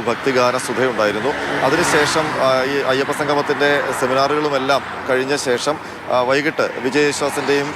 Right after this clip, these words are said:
വീരമണിയുടെയൊക്കെ നേതൃത്വത്തിലുള്ള, ആ, ഭക്-, അയ്യപ്പ ഗ-, ഭക്തി ഗാനമേളയാണ്. അതിൽ ഇഷാൻ ദേവും സംഘവും ടി-, സംഘത്തിൻ്റെയും എന്ന്, ആ, ആ, ഒരു, അങ്ങനൊരു ബില്ല് ഈ അയ്യ-, അയ്യപ്പ സംഘത്തിൻ്റെ കണക്കിൽ വന്നിട്ടില്ല. മാത്രമല്ല, കലാപരിപാടികൾക്കായി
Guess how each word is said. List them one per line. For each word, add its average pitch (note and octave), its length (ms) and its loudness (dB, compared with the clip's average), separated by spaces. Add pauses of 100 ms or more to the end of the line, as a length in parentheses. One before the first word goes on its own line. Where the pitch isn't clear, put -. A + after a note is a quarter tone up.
(140)
വീരമണിയുടെയൊക്കെ C#3 640 0
നേതൃത്വത്തിലുള്ള, B2 520 0 (440)
ആ, B2 40 4 (160)
ഭക്-, C3+ 240 -4
അയ്യപ്പ D3 320 2
ഗ-, C3 140 -6
ഭക്തി D3 280 -2
ഗാനമേളയാണ്. C3 600 2
അതിൽ D#3 140 -2 (400)
ഇഷാൻ D#3+ 280 0
ദേവും F3+ 300 2
സംഘവും D#3+ 400 0 (200)
ടി-, D#3+ 120 -2 (160)
സംഘത്തിൻ്റെയും D3 580 0 (200)
എന്ന്, D3+ 200 0 (160)
ആ, C#3 60 2 (180)
ആ, - 20 2 (200)
ഒരു, C#3+ 100 -2 (140)
അങ്ങനൊരു F3 340 0
ബില്ല് D3+ 260 2 (220)
ഈ - 20 0 (120)
അയ്യ-, C#3+ 260 -2
അയ്യപ്പ C#3+ 240 -2
സംഘത്തിൻ്റെ D3 480 0
കണക്കിൽ C3+ 260 -2 (100)
വന്നിട്ടില്ല. B2 440 0
മാത്രമല്ല, D3 360 0 (360)
കലാപരിപാടികൾക്കായി D#3+ 920 2